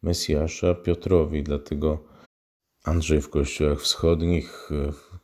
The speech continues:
w kościołach greckich bardzo często jest nazywany jako pierwszy powołany,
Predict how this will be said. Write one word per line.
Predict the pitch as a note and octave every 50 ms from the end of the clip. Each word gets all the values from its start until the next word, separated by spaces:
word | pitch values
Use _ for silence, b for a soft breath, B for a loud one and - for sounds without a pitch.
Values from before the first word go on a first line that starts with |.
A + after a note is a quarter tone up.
| - - - - - - _ _ - -
w | _
kościołach | _ E2+ - - - D#2+ C#2+ C#2+ D#2+
greckich | D2+ D#2 D2+ - - - - C2+ - -
bardzo | D2+ D2 - - C#2+
często | - - D#2 D2 - - - E2
jest | D#2 D2+ - - B B B B B B B B _
nazywany | - C#2+ D2 D#2+ D#2+ D2 D2+ D#2 D#2+ E2 D#2
jako | D2+ D2 - - D#2 D2 - - - - - - - - D2+ - -
pierwszy | - F2+ E2+ D#2+ - - - F2
powołany, | D#2+ - - E2 D#2+ E2+ D#2+ D#2+ D#2+ D#2+ D#2+ D2+ D2 C#2 -